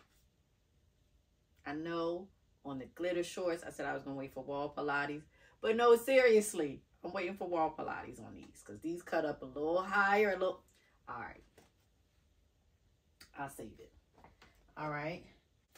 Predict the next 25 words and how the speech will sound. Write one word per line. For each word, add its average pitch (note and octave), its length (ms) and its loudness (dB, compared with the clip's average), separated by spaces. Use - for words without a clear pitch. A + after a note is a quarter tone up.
Oh, G3+ 400 2
now G#3+ 340 0
if A3+ 200 -2
you A#3 160 -8
saw A3+ 680 4
my E3+ 680 -2
most F3+ 280 -4
recent F#3 380 -6
Zara D#3+ 280 2
haul, D3 480 0
which D#3+ 280 -4
was D3 380 -2
the C#3+ 500 -4
Zara D#3+ 680 0
haul C#3+ 720 2
sale D#3+ 320 0
items, D3 580 -2
like, C3 220 -8
don't D#3+ 260 -6
miss D#3 240 -4
it D3 80 -2
or C#3+ 60 -4
something D3+ 280 -6
like C#3+ 200 -4
that, C#3+ 260 0